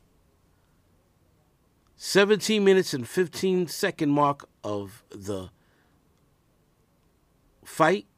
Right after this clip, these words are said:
on this link I gave you. Also, I'll have the link of the fight in the description of this podcast,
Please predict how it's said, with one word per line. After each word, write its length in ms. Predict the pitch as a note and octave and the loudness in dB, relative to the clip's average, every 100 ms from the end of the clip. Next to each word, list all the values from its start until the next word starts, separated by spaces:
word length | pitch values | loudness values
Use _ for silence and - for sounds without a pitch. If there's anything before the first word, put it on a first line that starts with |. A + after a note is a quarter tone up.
| _ _ _ | _ _ _
on 280 | A#2+ A2+ G#2 | -6 -4 -4
this 300 | F#2+ G2 - _ _ _ | -6 -10 -12 _ _ _
link 320 | A#2 C#3+ F3 | -2 0 0
I 120 | F3 E3+ | 0 0
gave 300 | E3 F3 D#3 | 2 2 2
you. 220 | E3+ E3+ - - - _ - | -4 -6 -14 -20 -20 _ -2
Also, 600 | F3 G3 - F#3+ G3 G3 - | 8 8 8 6 6 6 4
I'll 240 | C3+ C3 | 4 6
have 300 | D3 D3+ B2 | 2 2 0
the 260 | B2 A#2 - _ | -2 -2 -4 _
link 400 | - G#2+ D#3+ G#3 | -10 0 0 2
of 160 | F#3+ B2+ | 0 -2
the 120 | A#2 | -4
fight 380 | - A#2+ G#2+ G2+ _ | -6 -6 -6 -10 _
in 140 | C3 A#2 | -8 -6
the 80 | |
description 680 | G#2 G2+ - D#3 C#3+ - B2 | -8 -12 -8 -6 -6 -6 -6
of 100 | G#2 | -6
this 160 | G2+ - | -10 -6
podcast, 720 | E3 D#3+ D3 - D#3+ D#3+ | -2 -2 -4 -4 -4 -4